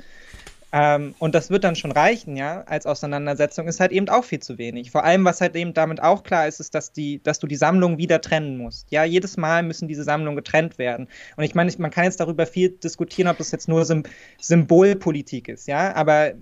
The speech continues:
vieles zum Beispiel, also ich habe eine Hausarbeit, eine lange Hausarbeit darüber geschrieben, über, über die Art und Weise, wie die Verantwortlichen dieses Humboldt-Forum beschreiben und das, was sie dort machen. Und das, was du halt immer wieder findest, ist, ja,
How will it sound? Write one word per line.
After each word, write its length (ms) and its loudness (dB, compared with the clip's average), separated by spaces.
vieles 320 -2
zum 80 0
Beispiel, 160 2
also 100 0
ich 120 0
habe 140 -6
eine 100 -18
Hausarbeit, 380 2
eine 80 -12
lange 160 -2
Hausarbeit 360 0
darüber 240 -4
geschrieben, 380 -10
über, 640 2
über 180 2
die 120 2
Art 120 2
und 100 -4
Weise, 320 0
wie 100 -8
die 80 -8
Verantwortlichen 680 -4
dieses 240 -10
Humboldt-Forum 540 2
beschreiben 340 0
und 80 -4
das, 180 2
was 140 -4
sie 80 -6
dort 220 2
machen. 320 -2
Und 180 -8
das, 160 0
was 140 -4
du 160 -4
halt 160 -2
immer 260 0
wieder 200 -2
findest, 260 -6
ist, 160 -10
ja, 320 2